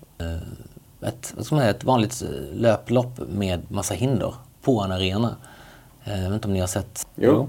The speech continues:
Speaker 1: Ja.
Speaker 2: jag har sett det. Nära på att anmäla mig faktiskt.
Speaker 1: Ja, jag tänkte jag ska nog vara med i år igen. Nu gör vi
Speaker 2: Ja.
Speaker 1: år nummer två i februari. Eh, och det är, det är Petter, en av våra artister, som är initiativtagare till att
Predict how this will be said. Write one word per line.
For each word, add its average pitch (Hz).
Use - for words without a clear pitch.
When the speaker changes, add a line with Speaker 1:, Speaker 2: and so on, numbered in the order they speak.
Speaker 1:
Ja. 98
Speaker 2:
jag 101
har 120
sett 120
det. -
Nära 113
på 117
att 104
anmäla 110
mig 85
faktiskt. -
Speaker 1:
Ja, 123
jag 123
tänkte 147
jag 147
ska -
nog 131
vara 113
med 110
i 117
år 104
igen. 104
Nu 120
gör 117
vi 104
Speaker 2:
Ja. 104
Speaker 1:
år 104
nummer 98
två 98
i 92
februari. 95
Eh, 90
och 120
det 131
är, 117
det 123
är 143
Petter, 104
en 107
av 101
våra 98
artister, 139
som 101
är 92
initiativtagare 107
till -
att -